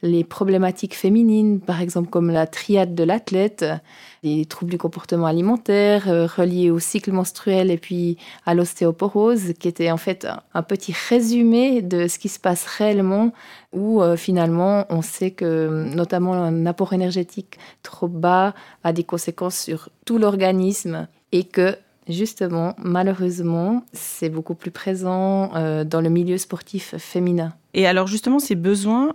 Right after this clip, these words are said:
Speaker 2: comment est-ce qu'ils se traduisent dans le suivi nutritionnel ?
Speaker 1: Le bilan énergétique, c'est vraiment le point de départ,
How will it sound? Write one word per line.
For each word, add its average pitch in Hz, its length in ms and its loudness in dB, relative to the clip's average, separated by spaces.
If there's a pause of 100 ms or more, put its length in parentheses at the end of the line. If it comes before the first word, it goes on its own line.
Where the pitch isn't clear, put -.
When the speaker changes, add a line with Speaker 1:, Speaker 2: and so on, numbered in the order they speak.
(120)
Speaker 2:
comment 240 200 2
est-ce 247 140 0
qu'ils 202 140 -4
se - 120 -4
traduisent 226 460 0
dans 208 120 0
le 175 80 -2
suivi 214 360 -4
nutritionnel ? 185 640 -6 (240)
Speaker 1:
Le 185 160 2
bilan 240 560 2
énergétique, 214 800 0
c'est 165 560 -2
vraiment 190 420 0
le 180 220 4
point 214 240 0
de 180 100 0
départ, 214 460 -4